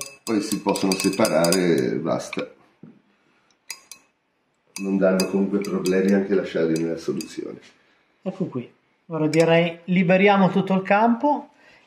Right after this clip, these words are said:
Speaker 2: e poi possiamo cominciare a fosfatare dei pezzi che abbiamo preparato.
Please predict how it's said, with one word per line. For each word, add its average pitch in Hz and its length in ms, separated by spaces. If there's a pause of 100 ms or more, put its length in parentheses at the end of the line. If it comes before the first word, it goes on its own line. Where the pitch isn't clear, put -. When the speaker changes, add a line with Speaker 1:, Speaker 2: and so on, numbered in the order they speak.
Speaker 2:
e 165 120
poi 165 240
possiamo 151 500
cominciare 165 720
a 165 80
fosfatare 160 840
dei 131 760
pezzi 151 380
che 180 140
abbiamo 127 320
preparato. - 800